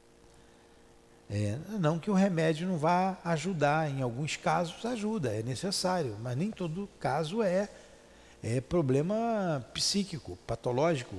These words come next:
é problema da alma, espiritual. A coisa tá indo, tá tão escancarada que as igrejas, desculpa eu repetir sempre, a gente repete, acho que na mesma aula, em outra, que hoje as manifestações estão explícitas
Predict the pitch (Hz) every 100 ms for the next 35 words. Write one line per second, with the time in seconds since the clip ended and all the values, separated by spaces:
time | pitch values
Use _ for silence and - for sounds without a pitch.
0 | 90 - 135 120 139 190 269 - - -
1 | - - - - - 107 92 139 160 120
2 | 98 - - - - - - - - -
3 | 120 127 113 104 151 117 - - - -
4 | - - - - - - - - - -
5 | - 135 233 226 220 214 190 170 151 165
6 | 156 - 240 262 - 185 165 127 127 202
7 | 151 139 - 196 190 226 180 165 165 170
8 | 208 - 185 208 - 302 285 202 196 190
9 | 185 170 - 180 180 139 143 143 143 143
10 | - 156 - 120 - 135 123 117 123 113
11 | 107 139 127 123 160 - - - - -
12 | - - - 247 254 220 214 208 226 226
13 | 214 220 240 208 226 233 - 294 294 -
14 | 269 262 - - 95